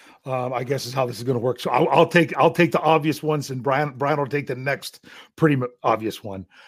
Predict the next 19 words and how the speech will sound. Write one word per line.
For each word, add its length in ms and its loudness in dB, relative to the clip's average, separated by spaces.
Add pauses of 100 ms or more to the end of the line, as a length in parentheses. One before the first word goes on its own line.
(160)
So 140 0
I 140 8
gotta 160 8
go. 220 6
It, 160 2
it's 180 -2
gotta 220 2
be 100 0
strong 300 -2
safety. 420 -10 (400)
It's 120 -6
gotta 200 0
be 120 -4
strong 280 -4
safety. 560 -8 (440)
Um, 460 -4 (500)
you, 300 0 (600)
whether 340 6
it's 320 0